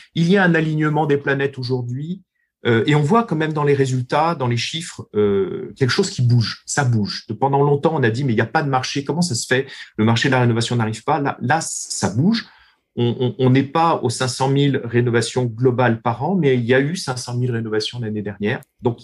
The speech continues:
il y a eu quelque chose qui s'est passé. On est passé de deux cents à cinq cent mille. Donc, il y a un moment, on peut pas dire qu'il se passe rien. Euh, mais on n'a pas, on n'est pas à la rénovation globale. Il y a un certain nombre d'outils qui sont là.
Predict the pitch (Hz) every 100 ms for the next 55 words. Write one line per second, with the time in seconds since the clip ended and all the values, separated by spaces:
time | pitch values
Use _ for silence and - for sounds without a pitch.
0 | 143 117 127 131 156 131 123 - 123 175
1 | _ _ _ - 143 123 196 131 - -
2 | - _ - 110 110 107 123 117 - 143
3 | 127 - - 107 139 107 - 104 107 120
4 | 135 - _ - 123 151 147 151 120 -
5 | 113 - - 113 196 - - - - _
6 | - 107 104 104 101 101 98 90 90 -
7 | 113 139 143 135 - 151 139 123 117 120
8 | 147 131 120 117 113 120 110 110 139 127
9 | 131 147 165 160 151 143 143 - - 147
10 | - 120 127 123 117 131 127